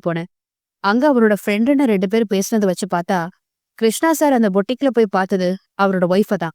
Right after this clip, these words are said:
அது மட்டும் இல்ல, அவங்க ரெண்டு பேருக்கும் ஒரு பெண் குழந்தை இருக்கு"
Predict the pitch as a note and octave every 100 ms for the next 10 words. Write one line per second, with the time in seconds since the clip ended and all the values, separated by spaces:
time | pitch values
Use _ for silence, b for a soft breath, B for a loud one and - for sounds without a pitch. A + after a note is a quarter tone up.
0 | _ _ _ _ _ - G#3 C#4 C4+ G#3
1 | E3+ - _ _ _ F#3+ G3 G3 F3+ G#3+
2 | C4 C4 B3 B3+ G3+ E3+ - G#3 F3+ G3+
3 | B3+ C4 G#3 F3 E3 -